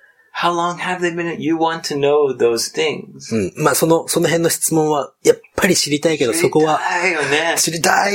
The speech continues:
Speaker 2: いけど、
Speaker 1: 確かに。
Speaker 2: そこはちょっと我慢して。
Speaker 1: だけど、yeah,
Speaker 2: うん。
Speaker 1: that's why, though, you can talk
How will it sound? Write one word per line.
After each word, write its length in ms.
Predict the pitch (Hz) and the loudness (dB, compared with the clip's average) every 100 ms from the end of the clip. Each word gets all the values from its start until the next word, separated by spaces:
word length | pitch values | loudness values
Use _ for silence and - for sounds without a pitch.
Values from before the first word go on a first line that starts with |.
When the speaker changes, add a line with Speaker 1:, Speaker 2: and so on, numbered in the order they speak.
| 175 | 0
Speaker 2:
い 20 | |
け 100 | 196 | 2
ど、 100 | 220 | 2
Speaker 1:
確 100 | 240 | 0
か 120 | 170 | 0
に。 180 | 139 135 | -4 -4
Speaker 2:
そ 140 | - 202 | 0 4
こ 100 | 226 | 4
は 80 | 208 | 4
ち 160 | - | 0
ょ 20 | 285 | 0
っ 100 | - | 4
と 100 | 247 | 4
我 180 | 185 160 | 4 2
慢 200 | 131 - | 0 0
し 100 | - | 0
て。 60 | - | 0
Speaker 1:
だ 60 | |
け 40 | 214 | 0
ど、 40 | 208 | 0
yeah, 260 | 190 190 | 0 0
Speaker 2:
う 40 | 208 | 0
ん。 20 | |
Speaker 1:
that's 320 | 175 180 175 | 0 0 0
why, 400 | 175 175 156 127 104 | 2 0 -2 -6 0
though, 240 | 139 127 - - - | 2 2 -4 -18 -18
you 140 | - 170 | -2 2
can 220 | 208 185 | 2 0
talk 420 | 147 160 165 160 | -2 -2 -2 -4